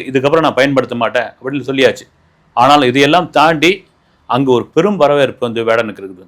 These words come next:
ரெண்டாயிரத்தி இருபது Voice of the Voiceless அப்படின்ற ஒரு ஆல்பம் ஒண்ணு கொண்டு வந்தது. அதுதான் வேடனை வெறிய-, பெரிய இதுவாச்சு. ரெண்டாயிரத்தி இருபத்தி ஒண்ணில் பாடலாசிரியராகவும் பாடகராகவும் மலையாள படங்களில் தன்னுடைய வாழ்க்கையை தொடங்கினார்.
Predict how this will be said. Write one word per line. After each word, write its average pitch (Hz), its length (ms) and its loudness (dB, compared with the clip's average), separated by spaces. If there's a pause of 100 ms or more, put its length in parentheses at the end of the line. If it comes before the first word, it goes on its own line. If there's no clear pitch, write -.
ரெண்டாயிரத்தி 196 440 2
இருபது 165 560 0 (140)
Voice 165 460 0
of 190 200 4 (300)
the 123 100 2
Voiceless 135 580 0 (180)
அப்படின்ற 127 520 -4 (360)
ஒரு 120 180 2
ஆல்பம் 135 300 0
ஒண்ணு 98 160 -6
கொண்டு 98 180 -10
வந்தது. 90 200 -16 (520)
அதுதான் 120 440 -2
வேடனை 123 320 0
வெறிய-, 123 360 -4
பெரிய 170 260 0
இதுவாச்சு. 117 380 -2 (520)
ரெண்டாயிரத்தி 165 600 4
இருபத்தி 175 440 0
ஒண்ணில் 127 420 -4 (180)
பாடலாசிரியராகவும் 139 1120 0 (140)
பாடகராகவும் 156 720 4 (320)
மலையாள 156 380 4
படங்களில் 123 460 -2
தன்னுடைய 113 360 -4
வாழ்க்கையை 131 320 -2
தொடங்கினார். 107 420 -8